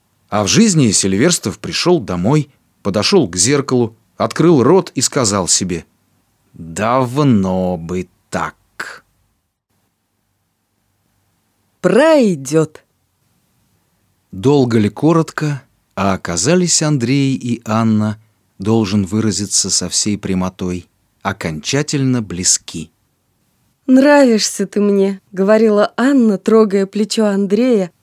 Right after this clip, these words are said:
Speaker 2: а тот протяжно и ласково отвечал словом, которое очень часто употреблял в своей жизни, высказываясь и о дожде, и о политике,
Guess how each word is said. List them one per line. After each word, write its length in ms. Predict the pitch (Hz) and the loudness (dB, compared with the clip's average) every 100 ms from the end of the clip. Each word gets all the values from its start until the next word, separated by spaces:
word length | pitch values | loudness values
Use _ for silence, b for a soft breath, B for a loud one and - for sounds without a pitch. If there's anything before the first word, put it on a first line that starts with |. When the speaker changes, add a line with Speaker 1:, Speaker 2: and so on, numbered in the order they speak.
| _ _ _ | _ _ _
Speaker 2:
а 140 | - 208 | -2 -2
тот 340 | - 262 254 | 2 2 2
протяжно 680 | - 208 214 254 247 214 208 | 0 0 2 0 0 4 4
и 40 | |
ласково 600 | 202 233 285 - 208 180 - | 4 2 -2 -4 -6 -6 -8
отвечал 500 | 202 220 233 277 262 | -8 -2 -2 2 0
словом, 580 | 247 - 240 294 262 240 | -2 -2 2 2 2 0
которое 460 | 220 220 240 233 226 | 0 -2 2 2 2
очень 400 | 220 220 226 214 | 2 0 -2 0
часто 400 | 254 254 - 220 | 0 -2 -2 -4
употреблял 600 | 190 196 196 175 196 196 | -2 -4 -4 0 0 0
в 100 | - | -4
своей 380 | - 185 190 190 | -2 0 2 -2
жизни, 520 | 180 233 196 196 190 B B B | -2 -2 0 0 0 B B B
высказываясь 800 | 233 240 285 233 214 208 202 - - | 0 2 0 2 2 2 0 -6 0
и 120 | 302 | 2
о 120 | 208 | 2
дожде, 580 | 160 156 156 160 240 294 b b | 2 -2 -2 -2 -2 -2 b b
и 120 | - | 2
о 120 | 208 170 | 2 2
политике, 760 | - 160 202 294 - - 202 | 0 0 0 -2 -4 -8 -8